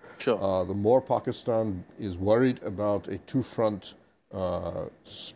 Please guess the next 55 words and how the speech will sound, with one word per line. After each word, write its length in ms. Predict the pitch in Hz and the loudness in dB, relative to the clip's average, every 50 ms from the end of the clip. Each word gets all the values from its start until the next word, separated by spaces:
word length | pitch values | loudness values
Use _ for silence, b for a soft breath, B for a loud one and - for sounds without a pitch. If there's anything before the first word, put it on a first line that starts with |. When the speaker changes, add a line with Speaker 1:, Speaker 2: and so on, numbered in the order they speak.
| - - | -10 -6
Speaker 2:
uh, 200 | 107 95 90 87 87 - - - - - _ - | -4 -2 -2 -4 -6 -8 -16 -20 -20 -20 _ 0
policy 560 | 117 110 110 113 107 - - - 110 107 101 | 2 2 4 2 0 -2 -4 -4 -2 -2 0
or, 160 | 95 92 90 | 0 -2 -2
or, 260 | - - 87 90 92 - | -4 -4 -6 -6 -6 -6
or 240 | - 95 92 90 87 | -6 -6 -4 -4 -6
containment, 720 | - - 98 92 - - 113 110 110 104 104 98 98 - - - B B B B B B 95 | -6 -8 -8 -6 -4 -2 -2 0 0 0 -2 -2 -4 -6 -12 -18 B B B B B B -6
uh, 80 | 95 | -6
between 360 | 90 87 98 - - 107 104 98 | -4 -4 -4 -4 -2 -2 -2 -2
India 260 | 98 98 98 101 98 | -2 0 0 0 0
and 80 | 92 | 0
Afghanistan, 840 | 92 85 80 87 104 113 117 120 110 - - - 107 101 98 92 95 95 B B B B B B _ - | -2 -4 -4 0 0 0 0 0 -2 -4 -4 -2 -2 -2 -2 -2 -4 -8 B B B B B B _ -4
the 80 | 104 101 | -2 0
less 340 | 104 113 113 113 - - | 4 4 2 2 2 -2
willing 320 | 107 104 110 110 107 107 101 | 0 2 2 4 4 2 2
they 120 | 98 98 | 2 2
are 200 | 95 92 95 95 | 2 2 2 0
to 120 | 92 98 92 | -2 -4 -8
provoke 460 | - - 98 90 87 101 101 95 - | -6 -6 -6 -2 0 0 0 2 0
us 240 | 104 95 92 - - | 0 0 -2 -2 -4
or 80 | 95 | -6
give 220 | 87 92 95 85 85 | -4 -4 -4 -4 -4
us 160 | 85 - - | -6 -8 -10
trouble. 360 | - - 92 92 95 - - - _ _ _ - - | -10 -8 -8 -8 -8 -8 -12 -12 _ _ _ -8 0
Speaker 1:
Right. 300 | 131 139 127 113 - - | 2 4 4 2 0 -2
Closing 260 | - 175 180 180 190 165 | 2 2 2 4 4 4
comments 340 | 165 156 160 180 175 - | 4 4 4 2 -2 -2
now 140 | - 151 185 | -2 -2 -2
from 180 | - 170 143 131 | 0 0 0 2
all 100 | 131 135 | 2 2
my 140 | 135 127 117 | 2 2 0
guests, 200 | 113 139 156 - | 0 -2 -2 0
starting 260 | - 120 120 127 123 | -2 -2 -2 -2 -4
first 260 | - 117 127 - - | -2 -2 -2 -2 -4
with 100 | 113 110 | -8 -4
you, 80 | 143 139 | -4 -4
Dilip 180 | 120 110 113 | -2 -4 -6
Sinha. 260 | 110 - 120 135 160 160 | -6 -6 -4 -4 -2 -2
You 60 | 131 | 0
know, 100 | 135 147 | 0 -2
Pramit, 320 | 139 - 131 131 135 - | 0 0 0 0 0 2
uh, 200 | 131 120 113 110 | 2 2 2 2
s-, 360 | 113 113 - 135 110 104 110 - | 0 -2 -4 -4 -4 -6 -4 -2
seems 180 | - 135 123 127 | -2 -2 -2 -2
to 60 | 120 | -6
suggest 380 | - 120 113 127 131 131 - | -8 -4 0 0 0 0 0
that 160 | - 123 117 113 | -4 -2 0 0
there's 180 | 120 117 113 120 | 0 0 0 -2
nothing 300 | 131 131 - 147 127 117 | -4 -2 -2 -2 -2 0
much 220 | 123 135 - - | -2 -2 -2 -2
that 140 | - 131 113 | -2 -2 -2
India 280 | 117 117 123 120 98 92 | -2 -2 -2 0 0 -2
can 260 | - - 117 135 135 | -2 -2 -4 -2 0
do 160 | 123 127 123 | 2 2 2
really 260 | 113 120 120 120 120 | 2 2 0 2 0
in 160 | 123 117 110 | 0 -2 -4